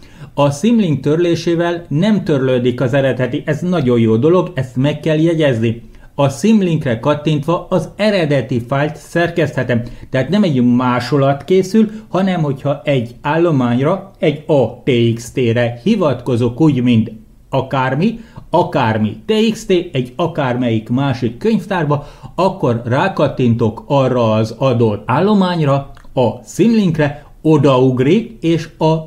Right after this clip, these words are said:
eredeti A T X T-t fogja megnyitni. Nagyon professzionális. Azaz, gyakorlatilag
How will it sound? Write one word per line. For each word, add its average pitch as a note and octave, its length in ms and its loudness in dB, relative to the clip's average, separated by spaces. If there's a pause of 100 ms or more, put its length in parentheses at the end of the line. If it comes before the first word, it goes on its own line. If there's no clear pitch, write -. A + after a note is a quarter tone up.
eredeti C#3+ 800 -2
A D#3 320 0
T D3 80 -2 (180)
X A#2 200 -8
T-t B2 280 0
fogja A#2+ 320 0
megnyitni. C#3 640 0 (260)
Nagyon E3+ 520 2
professzionális. A#2 920 -2 (280)
Azaz, D#3 460 0 (460)
gyakorlatilag D3+ 920 0